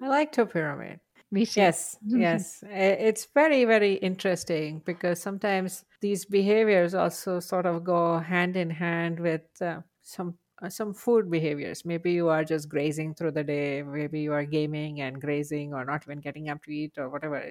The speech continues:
Speaker 1: or you have a binge pattern of eating. And topiramate, as well as naltrexone, can help in that.
Speaker 2: Great. And so what about problematic internet use or phone use? How, tell us a little bit about the,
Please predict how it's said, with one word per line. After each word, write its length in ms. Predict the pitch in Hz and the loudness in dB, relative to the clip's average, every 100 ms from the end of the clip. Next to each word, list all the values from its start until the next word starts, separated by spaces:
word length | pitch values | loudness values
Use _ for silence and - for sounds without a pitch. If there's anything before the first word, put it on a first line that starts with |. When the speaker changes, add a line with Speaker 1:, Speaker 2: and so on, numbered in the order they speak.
| - | -4
Speaker 1:
or 180 | - 160 | -2 0
you 120 | 156 | -2
have 120 | 151 | -6
a 60 | 143 | -8
binge 340 | 156 151 - | -8 -10 -8
pattern 380 | 143 123 139 131 | -6 -6 -8 -14
of 100 | 131 - | -16 -16
eating. 320 | 135 127 123 165 | -16 -16 -12 -4
And 200 | 165 165 | -2 0
topiramate, 680 | 190 196 196 185 180 175 170 - | -2 0 2 2 2 2 0 -4
as 140 | 185 214 | -4 0
well 120 | 254 | 2
as 120 | 185 | 2
naltrexone, 800 | 165 151 - 165 - 165 139 151 | 0 -2 -2 -4 -4 -8 -8 -8
can 160 | 165 | -8
help 220 | 156 160 165 | -4 -4 -4
in 120 | 147 | -10
that. 200 | 139 160 - _ | -12 -16 -18 _
Speaker 2:
Great. 420 | 185 165 165 - | -6 -4 -6 -6
And 120 | 359 202 | -2 2
so 200 | 240 226 | 2 4
what 160 | 247 | 4
about 400 | 381 392 262 233 | 4 4 2 2
problematic 760 | - 220 214 214 202 190 175 - | -2 0 0 0 0 0 -4 -6
internet 440 | 226 196 196 180 - _ | -6 -4 -4 -6 -8 _
use 520 | - 175 180 175 - | -6 -2 0 -2 -4
or 120 | 180 170 | -4 -6
phone 420 | - 180 180 175 | -2 -2 0 0
use? 280 | 165 165 - | -2 -4 -4
How, 380 | 208 226 233 233 | -2 0 0 0
tell 200 | 247 269 | 4 4
us 120 | 277 | 4
a 40 | |
little 160 | 247 247 | 2 2
bit 100 | 233 | 2
about 380 | 208 208 190 - | 2 0 -2 -2
the, 400 | 185 180 175 | -2 0 -2